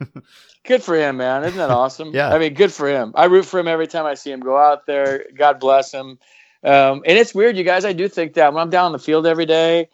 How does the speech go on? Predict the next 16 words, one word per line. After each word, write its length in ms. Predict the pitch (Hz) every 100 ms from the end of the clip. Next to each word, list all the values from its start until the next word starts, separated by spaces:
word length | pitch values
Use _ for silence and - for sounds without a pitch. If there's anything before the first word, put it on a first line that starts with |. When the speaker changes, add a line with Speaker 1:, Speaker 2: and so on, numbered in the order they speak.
| _
Speaker 2:
I'm 140 | 147
like, 220 | 165 147 131
"I 60 |
used 200 | 180 208
to 80 | 165
do 240 | 127 113
this." 380 | 127 165 190 -
And 120 | -
I 60 | 185
think 160 | - 277
I 80 |
talk 320 | 269 185 175 190
about 260 | 180 196
it 40 | 190
a 20 |
lot, 320 | 185 185